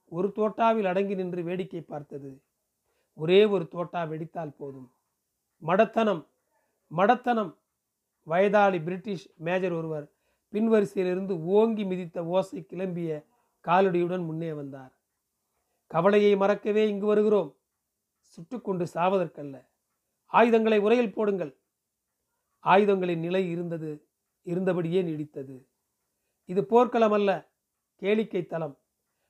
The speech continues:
ஆயுதங்களை உரையில் போடுங்கள்." கம்பீர குரல்.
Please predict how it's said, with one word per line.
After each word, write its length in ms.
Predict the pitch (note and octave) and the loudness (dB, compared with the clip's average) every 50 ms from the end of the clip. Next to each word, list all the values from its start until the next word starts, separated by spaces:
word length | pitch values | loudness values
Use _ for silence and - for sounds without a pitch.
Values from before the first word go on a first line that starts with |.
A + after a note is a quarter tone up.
| _ | _
ஆயுதங்களை 640 | _ - F#3 G#3 A#3 B3 A3+ A#3 A3+ G#3+ A3 G#3+ G3 | _ 4 6 6 8 8 6 2 2 4 2 2 2
உரையில் 340 | F#3+ G3+ A3+ B3+ B3 G#3+ | 2 2 2 2 2 0
போடுங்கள்." 500 | - A#3+ A3+ A3 A3 G#3 G3+ F3+ D3 - _ _ _ _ _ _ _ _ _ - D3 C3+ | 0 0 2 2 2 2 0 -2 -4 -6 _ _ _ _ _ _ _ _ _ -16 -12 -8
கம்பீர 460 | D#3 D#3 E3 E3+ F#3+ F#3 G3 G3+ - | -6 -6 -4 -4 -2 0 0 0 -2
குரல். 360 | - - D3+ C#3+ C3+ C3 _ | -4 -8 -14 -14 -16 -18 _